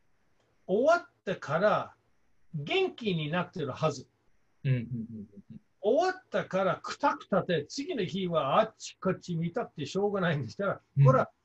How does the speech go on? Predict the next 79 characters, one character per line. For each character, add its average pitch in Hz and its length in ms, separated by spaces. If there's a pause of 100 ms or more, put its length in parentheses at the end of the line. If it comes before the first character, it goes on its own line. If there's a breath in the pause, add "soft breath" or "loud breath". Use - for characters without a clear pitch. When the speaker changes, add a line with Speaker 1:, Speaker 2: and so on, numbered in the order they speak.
(180)
Speaker 1:
ト 208 80
レ 226 100
ー - 40
ニ 226 140
ン - 100
グ 220 60
の 190 280
運 190 240
動 175 240
量 285 280
か 202 180
質 - 240
が 180 120
ど 208 120
っ - 20
ち - 80
か 190 140
っ - 40
て 185 120
間 139 160
違 - 20
っ - 20
て 180 140
ま - 300
す。 - 40 (340)
Speaker 2:
な 117 100
る 107 80
ほ 104 80
ど。 101 100 (180)
な 110 80
る - 60
ほ - 160
ど。 - 680
Speaker 1:
だ - 20
か 160 60
ら 143 60
そ 180 200
れ 180 140
を 185 120
あ 151 80
の、 123 260 (560)
あ 151 80
ん 143 80
ま 147 80
り、 135 240 (840)
あ 127 100
の、 123 180
無 156 160
理 151 120
し 151 200
な 139 140
い 117 40
方 147 180
が 101 120
い 95 40
い。 - 40 (220)
Speaker 2:
う - 20
ん、 - 20
う 113 40
ん、 - 20
う 110 40
ん。 - 40 (400)
Speaker 1:
で、 247 100
こ 415 180
れ 415 80
は 381 100
初 - 240 (180)
心 208 340
者 170 220
よ。 143 220 (500)
Speaker 2:
こ 170 60
れ 135 60
初 127 80
心 117 120
者 101 60
よ。 95 100 (100)
は 127 120
い。 110 120 (180)
Speaker 1:
で、 220 140